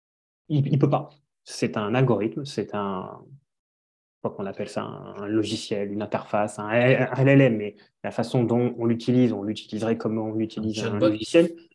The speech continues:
Speaker 1: Voilà, un chatbot, il fonctionne pas tout seul. Il peut rien faire tout seul. Rien.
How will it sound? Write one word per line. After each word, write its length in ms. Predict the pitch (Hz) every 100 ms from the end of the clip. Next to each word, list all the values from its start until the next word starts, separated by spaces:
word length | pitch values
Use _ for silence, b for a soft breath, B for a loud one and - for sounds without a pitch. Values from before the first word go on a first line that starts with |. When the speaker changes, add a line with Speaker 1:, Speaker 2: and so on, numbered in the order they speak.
| _
Speaker 1:
Voilà, 220 | 107 117 131
un 40 |
chatbot, 460 | - - 107 135 196 - B B B B _ _ _ -
il 180 | 139 117
fonctionne 260 | 120 135
pas 120 | 131 139
tout 80 |
seul. 300 | 147 175 - - _ _ _ _ _ _ _ _ -
Il 140 | 135
peut 120 | -
rien 200 | 120 127
faire 180 | 156 151
tout 100 | -
seul. 220 | - 143 - _ _ _
Rien. 220 | 113 143